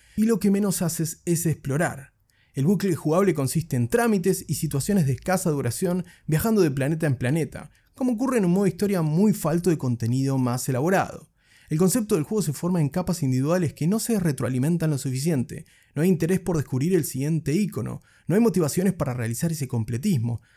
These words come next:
tampoco es relevante el contenido generado por el propio motor de Starfield. Hay pocos motivos para permanecer en su universo".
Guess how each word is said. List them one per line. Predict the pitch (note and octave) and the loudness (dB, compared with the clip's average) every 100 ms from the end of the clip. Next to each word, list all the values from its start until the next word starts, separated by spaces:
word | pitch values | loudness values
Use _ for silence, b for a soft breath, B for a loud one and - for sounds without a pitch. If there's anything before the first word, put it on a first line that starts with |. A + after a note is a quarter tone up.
| b | b
tampoco | - C3 G3 | -6 -4 0
es | F#3+ | 2
relevante | D#3+ C3 E3+ F3+ | 2 2 0 0
el | D3+ | 0
contenido | B2 A#2 D3+ F#3 | 0 -2 -2 -4
generado | - B2 D#3 F3+ C#3+ | -4 -4 -2 -2 -2
por | A#2+ | -4
el | A#2 | -4
propio | A#2 F#3+ E3+ | -2 -2 0
motor | C3+ A#2+ E3+ D3 | 0 0 -2 -4
de | B2 | -6
Starfield. | - F#3+ B2+ - B2 - b b | 0 0 0 -4 -8 -8 b b
Hay | - C3+ | -6 -4
pocos | B2+ - F#3+ F3+ F#3 | -4 0 0 2 2
motivos | D3+ B2+ E3 D#3+ | 2 0 -2 -2
para | D#3+ C3 A#2+ | -2 -4 -4
permanecer | B2 A#2 A#2 C#3 C#3+ | -2 -2 -2 -2 -2
en | |
su | B2+ B2+ | -2 -2
universo". | B2 E3 C3 A2 E3 D#3 | 0 0 0 -6 -12 -14